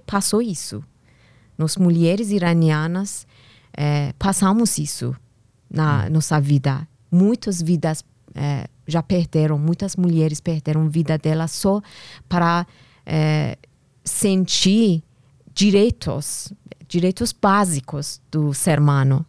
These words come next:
Speaker 2: Uhum.
Speaker 1: Então, se deixar esses, esses ayatollahs, essa religião ficar no poder, e acaba com a vida de outras pessoas.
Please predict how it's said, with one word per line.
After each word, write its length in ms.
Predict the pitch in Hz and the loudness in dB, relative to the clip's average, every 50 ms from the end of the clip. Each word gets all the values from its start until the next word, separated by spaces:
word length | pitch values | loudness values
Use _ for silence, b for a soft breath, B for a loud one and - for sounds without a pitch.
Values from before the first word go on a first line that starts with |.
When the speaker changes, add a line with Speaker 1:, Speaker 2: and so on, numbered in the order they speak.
| - - | -10 -10
Speaker 2:
Uhum. 240 | - 98 98 98 95 - _ _ _ - | -8 -8 -6 -8 -10 -10 _ _ _ -4
Speaker 1:
Então, 500 | - 170 - 202 196 214 240 254 214 180 B B B B B B B | -4 -2 2 2 2 4 4 2 0 -2 B B B B B B B
se 200 | B - - 240 | B -4 -4 -2
deixar 400 | 233 320 285 262 - - 180 156 | 0 2 2 2 2 2 2 2
esses, 400 | 170 - - 185 175 156 - - _ _ _ _ _ _ _ - | 2 2 0 -2 -2 -2 -6 -12 _ _ _ _ _ _ _ -6
esses 260 | 185 196 - 226 226 | -6 -6 -4 -2 0
ayatollahs, 800 | 220 202 180 170 - - 156 151 143 139 110 131 - - - - - | 2 2 2 0 0 0 0 2 2 0 0 -2 -6 -8 -12 -14 -6
essa 320 | - 170 180 175 - - 202 | -2 -2 -2 -2 0 0 0
religião 760 | 196 208 220 214 214 196 165 160 165 156 147 139 131 147 151 _ _ _ _ b b b b b b | 2 2 2 2 2 2 2 2 2 2 2 0 -2 -6 -10 _ _ _ _ b b b b b b
ficar 360 | - - 196 - - 226 262 | -6 -6 -4 0 0 0 2
no 120 | 269 247 | 2 0
poder, 640 | 185 - - 165 165 139 165 165 175 202 196 165 160 - _ _ _ _ _ _ _ _ _ - | 0 0 0 0 0 2 2 0 0 0 -2 -4 -6 -10 _ _ _ _ _ _ _ _ _ -6
e 60 | - 269 | -2 -2
acaba 640 | 302 320 - - - 220 220 240 247 - 233 185 | -2 -2 -2 -2 0 2 2 2 2 0 0 -2
com 280 | 156 - - 160 151 147 | -2 0 0 2 2 2
a 40 | 139 - _ _ _ _ _ - | 0 -2 _ _ _ _ _ -4
vida 280 | 160 160 185 160 160 156 | 0 2 2 2 2 -2
de 120 | 151 156 156 147 - - _ _ _ | -2 -2 -4 -4 -6 -8 _ _ _
outras 340 | - 160 - - - 156 - | -10 -10 -8 -6 -6 -6 -4
pessoas. 640 | - 156 147 - - - 139 131 117 135 - - | -4 -4 -4 -4 -4 -2 -2 -2 -2 -4 -8 -10